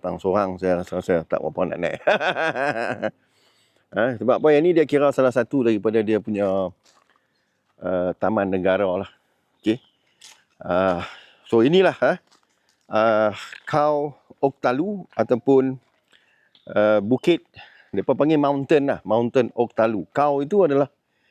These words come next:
mountain, K H O A, Kau, eh. Ah, banyak gajah-gajah batu lah kat sini. Saya kalau boleh saya datang ke Thailand ni dah dua hari dah. Saya duduk di Hat Yai. Yalah, saya content creator,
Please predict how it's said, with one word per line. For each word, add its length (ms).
mountain, 480
K 240
H 280
O 200
A, 120
Kau, 240
eh. 80
Ah, 560
banyak 340
gajah-gajah 540
batu 420
lah 80
kat 140
sini. 240
Saya 320
kalau 160
boleh 240
saya 400
datang 380
ke 180
Thailand 320
ni 80
dah 220
dua 180
hari 160
dah. 240
Saya 160
duduk 240
di 80
Hat 160
Yai. 220
Yalah, 160
saya 240
content 320
creator, 480